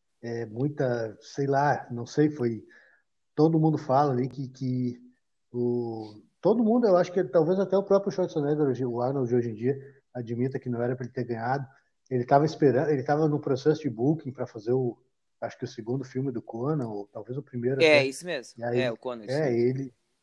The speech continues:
Speaker 1: resolveu participar, sei lá por quê, né? Já tinha se aposentado, resolveu voltar. E até tu vai ver nas fotos, não sei,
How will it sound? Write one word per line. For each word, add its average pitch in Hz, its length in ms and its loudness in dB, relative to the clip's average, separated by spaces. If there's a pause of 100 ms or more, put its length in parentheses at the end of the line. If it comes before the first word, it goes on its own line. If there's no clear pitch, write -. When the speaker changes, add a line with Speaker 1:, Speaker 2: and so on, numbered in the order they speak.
(160)
Speaker 1:
resolveu 123 480 2
participar, 127 560 -2
sei 127 180 -4
lá 127 120 -2
por 123 160 -8
quê, - 220 -6
né? 120 200 -2
Já - 100 -18
tinha - 180 -14
se - 100 -14
aposentado, 117 560 -8
resolveu 113 360 -6
voltar. 117 480 -8 (640)
E 139 140 4
até 135 320 4
tu 185 140 -2
vai 175 160 8
ver 131 320 0
nas - 180 0
fotos, 123 580 -4 (120)
não 139 80 -2
sei, 180 260 2